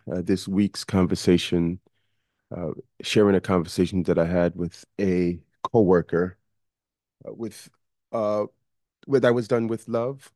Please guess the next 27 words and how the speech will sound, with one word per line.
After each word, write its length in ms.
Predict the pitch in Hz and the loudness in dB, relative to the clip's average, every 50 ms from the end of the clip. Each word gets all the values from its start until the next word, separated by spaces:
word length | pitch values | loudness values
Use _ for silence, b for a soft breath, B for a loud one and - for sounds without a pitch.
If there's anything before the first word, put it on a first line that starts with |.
| _ _ - | _ _ -2
but, 160 | 113 107 - _ _ - - _ - | -2 -2 -2 _ _ -20 -20 _ -18
uh, 100 | 98 - - _ _ - | -18 -18 -20 _ _ -8
touched 320 | - 117 101 - - - | -6 -6 -6 -4 -4 -2
on 380 | 107 104 107 107 104 107 101 _ | -2 0 0 -2 -4 -6 -10 _
some 240 | _ - 107 101 95 | _ -8 -6 -4 -2
very 220 | 107 98 95 95 | 0 0 0 0
sensitive, 580 | - - 107 101 - - 101 - 104 98 95 - _ _ _ _ _ _ _ _ _ | 0 0 0 0 -2 -4 -6 -4 -4 -4 -4 -6 _ _ _ _ _ _ _ _ _
uh, 140 | - 95 87 | -12 -12 -10
topics. 680 | - - 98 95 90 - 95 92 - - - - - - _ _ _ _ _ _ _ _ _ _ _ _ _ - | -8 -4 -4 -2 -2 -2 -4 -4 -6 -10 -18 -18 -20 -20 _ _ _ _ _ _ _ _ _ _ _ _ _ -14
Um, 340 | 98 92 87 92 90 90 - _ - - - | -12 -10 -8 -6 -8 -8 -10 _ -18 -6 -2
and 160 | 107 101 101 | 0 2 4
I, 280 | 98 101 95 - 98 98 | 4 4 4 4 4 4
I 120 | 95 98 | 4 4
do 160 | 90 - 113 | 4 4 4
this 240 | 110 117 107 - - | 4 4 4 2 -2
as 60 | 104 | -6
a 60 | 101 87 | -8 -6
part 300 | - - 101 92 90 90 | -2 0 2 2 4 4
of 260 | 90 85 - - - | 2 2 0 -6 -14
the 260 | - 82 - 95 95 | -8 -4 0 0 0
Value 380 | 87 82 95 90 90 90 92 - | 0 0 -2 -2 -2 -2 -6 -8
Exchange 600 | - 90 - - - - 92 87 85 87 82 - - | -10 -12 -14 -16 -12 -8 -6 -4 -4 -4 -6 -8 -8
Project, 580 | - 87 85 82 - 85 78 - - - - _ - | -6 -6 -4 -4 -4 -6 -8 -8 -12 -20 -20 _ -16
where 560 | 110 - 95 90 87 87 98 95 92 92 - _ _ _ _ _ _ _ _ _ | -12 -6 -4 -2 -2 -2 -2 -4 -8 -10 -14 _ _ _ _ _ _ _ _ _
we 120 | - 104 92 | -2 0 2
meet 240 | 95 101 - - - | 4 4 2 4 2
with 340 | 101 - - - - - | 2 2 2 -2 -10 -20